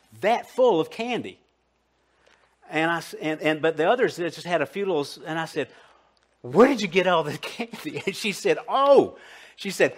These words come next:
"some of the houses, the people aren't home, so they leave a big bucket of candy out on the front step. So I went to a couple of houses and just dumped the whole thing into my bag."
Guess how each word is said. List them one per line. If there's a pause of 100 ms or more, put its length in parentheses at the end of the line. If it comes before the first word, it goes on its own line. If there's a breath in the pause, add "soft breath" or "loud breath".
"some
of
the
houses,
the
people
aren't
home,
so
they
leave
a
big
bucket
of
candy
out
on
the
front
step.
So
I
went
to
a
couple
of
houses
and
just
dumped
the
whole
thing
into
my
bag."